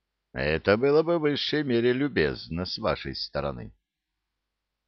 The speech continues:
Фигура человека, оторвавшегося от вентилятора, странно дисгармонировала с его головой. Лицо крупное, в тяжёлых морщинах, что прорезали щёки сверху вниз,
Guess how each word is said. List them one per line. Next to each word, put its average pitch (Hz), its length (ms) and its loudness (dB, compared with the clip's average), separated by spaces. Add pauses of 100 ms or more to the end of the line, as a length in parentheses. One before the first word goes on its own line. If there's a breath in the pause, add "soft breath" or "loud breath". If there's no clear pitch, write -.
(840)
Фигура 131 480 4
человека, 127 720 4
оторвавшегося 95 1200 2
от 85 140 0
вентилятора, 87 920 -2 (480)
странно 139 880 2
дисгармонировала 98 1300 0
с - 120 -12
его 85 220 0
головой. 69 520 -2 (720)
Лицо 90 600 2
крупное, 69 760 -4 (120)
в - 60 -20
тяжёлых 85 540 2
морщинах, 76 880 -4 (460)
что - 240 2
прорезали 90 680 4
щёки 104 440 -2
сверху 82 460 -2
вниз, 76 460 -8